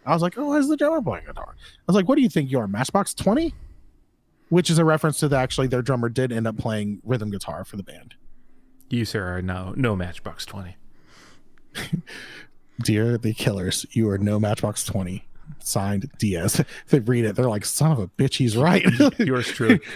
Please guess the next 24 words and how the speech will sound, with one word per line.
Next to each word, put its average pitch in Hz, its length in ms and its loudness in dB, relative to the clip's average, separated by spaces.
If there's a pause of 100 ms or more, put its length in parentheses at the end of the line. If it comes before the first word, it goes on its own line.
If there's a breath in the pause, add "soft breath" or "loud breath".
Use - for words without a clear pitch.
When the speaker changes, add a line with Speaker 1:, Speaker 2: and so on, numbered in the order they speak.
(360 loud breath)
Speaker 2:
Can 196 100 0
I 269 40 0
just 294 140 -2
po-, 196 240 -2
point 170 220 -2
out 127 100 -4
one 123 220 -2
weird 113 260 -2
thing 127 140 -2
right 127 160 -4
now? 123 180 -4
So 113 200 -4
it's, 120 240 -8
like, 113 180 -6
four 143 240 -4
fifteen 131 460 -4
in 123 80 -2
the 110 100 -2
afternoon. 104 520 -6 (380 loud breath)
Um, 110 360 -4 (640)
the 143 80 -2
Origin 196 400 -2
Effects - 480 -4
has 123 420 -4